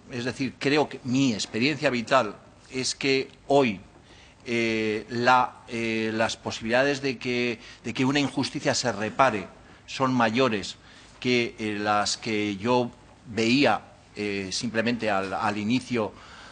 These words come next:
de la, de la democracia. Dicho esto, también, eh, te digo que, eh, creo que en concreto en la jurisdicción contenciosa administrativa, que es en la que has planteado,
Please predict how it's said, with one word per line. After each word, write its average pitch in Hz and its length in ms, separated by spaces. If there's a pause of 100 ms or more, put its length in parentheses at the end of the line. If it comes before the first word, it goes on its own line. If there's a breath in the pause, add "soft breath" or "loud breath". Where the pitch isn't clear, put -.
(100)
de 110 380
la, 98 520
de 113 100
la 104 100
democracia. 127 760 (500 loud breath)
Dicho 147 280
esto, 165 540
también, 135 580
eh, 123 140
te 127 100
digo 160 280
que, 127 460
eh, 113 220
creo 139 380
que 117 180
en 113 120
concreto 117 480
en 107 60
la 104 80
jurisdicción 117 280
contenciosa 135 280
administrativa, 113 460
que 107 100
es - 100
en 104 60
la 95 140
que 113 120
has 107 100
planteado, 147 560